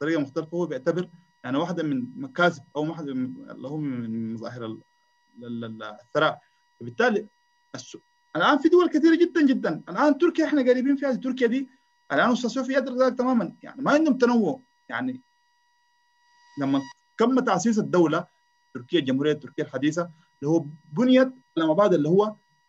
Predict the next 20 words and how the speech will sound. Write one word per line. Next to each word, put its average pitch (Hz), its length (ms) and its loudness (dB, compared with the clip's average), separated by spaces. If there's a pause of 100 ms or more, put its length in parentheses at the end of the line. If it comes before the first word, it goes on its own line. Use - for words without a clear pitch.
(440)
القومية 160 300 2
التركية، 202 560 -2 (540)
الدين 160 280 -4
الإسلامي، 220 480 2 (480)
اللي 135 120 -2
هو 185 220 0
وعلمة 196 260 2
الدولة، 151 380 -2
دي 165 80 0
الأشياء 214 440 2
الأساسية 156 440 -4
اللي 165 120 -6
بنت، 143 140 -6 (600)
بنت 175 220 -4
عليها 165 180 0
الجمهورية 135 280 -6
التركية. 135 320 -14
فبالتالي 180 460 -2
كل 254 420 -2
ال-، - 140 -2